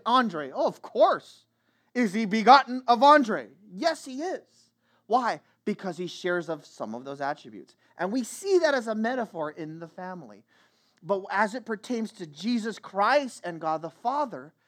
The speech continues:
he shares in the fullness of those attributes. Jesus is not created. He shares in the fullness of his love, the fullness of his faithfulness,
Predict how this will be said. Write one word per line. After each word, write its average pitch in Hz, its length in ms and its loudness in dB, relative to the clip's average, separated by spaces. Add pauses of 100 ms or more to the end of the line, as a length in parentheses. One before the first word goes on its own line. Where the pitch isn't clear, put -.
(280)
he 240 220 -4
shares 220 420 -2
in 202 160 -6
the 190 140 -2 (300)
fullness 294 760 4
of 170 180 -4
those 156 220 -6
attributes. 143 880 -12 (300)
Jesus 131 300 -16
is 123 120 -20
not 123 240 -8
created. 131 460 -14 (400)
He 247 160 -4
shares 240 400 0
in 240 240 -6
the 226 160 0 (200)
fullness 302 680 4
of 165 160 -2
his 143 220 -10
love, 151 400 -2
the 220 80 -2
fullness 311 680 4
of 147 200 -6
his 143 160 -16
faithfulness, 143 640 -14